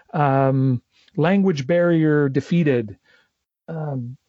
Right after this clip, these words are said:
you know, Microsoft, um, Skype Translate takes care of all of your language needs. And people that go for the quick soundbite read that and they're saying, "Okay, problem solved. Oh, so it's all good. I'll just download it to my, uh,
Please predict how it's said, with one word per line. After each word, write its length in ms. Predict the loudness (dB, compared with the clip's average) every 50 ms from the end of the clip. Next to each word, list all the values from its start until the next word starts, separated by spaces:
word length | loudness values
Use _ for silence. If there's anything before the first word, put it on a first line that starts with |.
| _ _ -20
you 140 | -16 -14 -8
know, 60 | -4
Microsoft, 1120 | -2 0 2 2 0 0 0 -2 -2 -2 -2 -2 0 2 0 0 -2 -4 -12 -20 -20 -20 _ _ -8
um, 500 | -6 -4 -4 -4 -4 -6 -6 -6 -8 -10 _ -14
Skype 380 | -12 -4 -2 0 0 0 -2 _
Translate 720 | -12 -4 -2 0 0 0 0 -2 -4 -6 -4 -4 -4 -4 _ _ _ _ _ -20 -20 _ -6
takes 300 | -2 -2 -2 -2 -4 -10
care 460 | -10 -4 -2 0 0 0 0 -2 -4 _ -18 -20 -20 -16 _ -2
of 180 | -2 -2 -2 -2
all 280 | -2 -2 0 2 2
of 100 | 0 0
your 120 | 0 0 0
language 460 | 0 0 0 -2 -2 -4 -4 -4 -2
needs. 480 | -2 0 -2 -2 -4 -6 -14 -20 -20 _ _ _ _ -4
And 220 | 0 0 0 0
people 340 | 0 -2 -2 0 0 0 0 0
that 140 | 0 -2
go 180 | 0 0 0 0
for 160 | 0 -2 -2
the 80 | -2 -2
quick 260 | -2 -2 -2 -2 -2
soundbite 720 | -6 -4 -2 0 2 2 2 2 2 0 0 0 -2 -2 -2
read 240 | 0 0 0 0 0
that 120 | 0 -2
and 80 | 0 0
they're 80 | -2
saying, 180 | 0 0 -2 -4 -2 -2
"Okay, 400 | -2 -2 0 0 0 0 -2 -4 -10 _ _ _ _ _ -6
problem 360 | -2 0 0 2 2 2 0
solved. 420 | 0 0 0 2 2 0 0 0 0
Oh, 120 | -2 -2
so 160 | 0 0 -2
it's 120 | -2 0 0
all 140 | 0 0
good. 240 | 0 0 0 0 2
I'll 100 | 0 0
just 200 | 0 -2 -2 -2
download 300 | 0 0 2 2 2 0
it 120 | 0 -2 -4
to 100 | -4 -2
my, 260 | 0 0 0 0 0
uh, 200 | -2 -2 -4